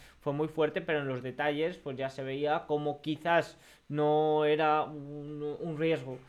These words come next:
esa segunda ola de inflación que en un primer momento se empezaba a descontar. Se debía más bien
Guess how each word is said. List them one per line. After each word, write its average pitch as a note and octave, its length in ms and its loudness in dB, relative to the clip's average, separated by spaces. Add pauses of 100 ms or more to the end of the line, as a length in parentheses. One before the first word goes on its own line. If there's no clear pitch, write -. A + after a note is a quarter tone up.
(180)
esa C#3 180 -12
segunda C#3 400 2
ola C3+ 180 6
de C3 80 2
inflación B2+ 460 -6
que B2+ 100 -6
en B2 80 -6
un A#2+ 80 -8
primer A#2 280 -6
momento G#2+ 380 -8
se - 100 -14
empezaba G2+ 320 -8
a F#2 60 -4
descontar. C3 480 0
Se - 120 -8
debía A#2 240 -2
más A#2 160 -6
bien B2 260 -6